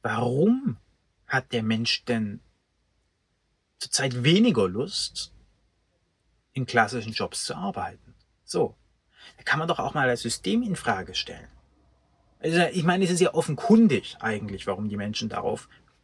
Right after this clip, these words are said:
offensichtlich wenig Lust haben. Zu-, zum einen natürlich die Instabilität. Ich fange doch nicht an, im Einzelhandel zu schaffen und dann kommt der nächste Lockdown und dann habe ich ein halbes Jahr Kurzarbeitergeld.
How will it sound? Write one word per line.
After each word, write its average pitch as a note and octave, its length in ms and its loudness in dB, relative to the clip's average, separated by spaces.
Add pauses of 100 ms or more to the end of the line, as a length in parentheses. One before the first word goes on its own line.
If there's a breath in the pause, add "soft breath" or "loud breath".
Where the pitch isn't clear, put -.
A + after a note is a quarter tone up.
(140)
offensichtlich C3 920 2
wenig A#2 340 0
Lust - 260 2
haben. F2+ 240 -8 (380 loud breath)
Zu-, - 180 0 (260)
zum C#3 160 -2
einen C3+ 180 2
natürlich C#3+ 360 -2
die B2+ 180 -6
Instabilität. D3+ 1000 -4 (180)
Ich - 140 -2
fange D#3 200 0
doch C3+ 120 2
nicht C#3+ 180 0
an, D3 120 0
im D3 80 -2
Einzelhandel C3+ 640 0
zu - 140 -4
schaffen G#2 380 -2
und C#3 120 -6
dann C3 100 -2
kommt C3+ 220 -6
der B2+ 60 0
nächste A#2+ 340 -2
Lockdown D#3+ 560 0
und C3 100 -2
dann B2+ 140 0
habe B2 140 -2
ich A#2 60 -8
ein B2+ 120 -4
halbes A#2 240 -2
Jahr G#2 120 -4
Kurzarbeitergeld. C3 1040 -4